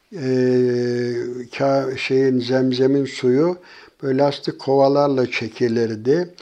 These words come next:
Hakikaten süt gibi böyle özel bir tadı vardı.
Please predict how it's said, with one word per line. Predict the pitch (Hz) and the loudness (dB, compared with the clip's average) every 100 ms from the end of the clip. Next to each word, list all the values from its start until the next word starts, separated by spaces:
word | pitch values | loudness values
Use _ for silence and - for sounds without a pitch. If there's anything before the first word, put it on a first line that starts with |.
| - - | -20 -18
Hakikaten | - 117 160 160 131 131 156 | -12 -2 0 0 -4 0 0
süt | 147 - 160 165 _ | 0 -4 -4 -6 _
gibi | 127 117 113 151 139 | -6 -4 -2 -2 -2
böyle | 135 135 | -2 0
özel | 139 131 127 156 135 | 2 2 4 2 2
bir | 127 123 | -2 -2
tadı | 123 123 131 | -4 -2 -2
vardı. | 117 113 107 113 165 | 0 -2 -4 -6 -8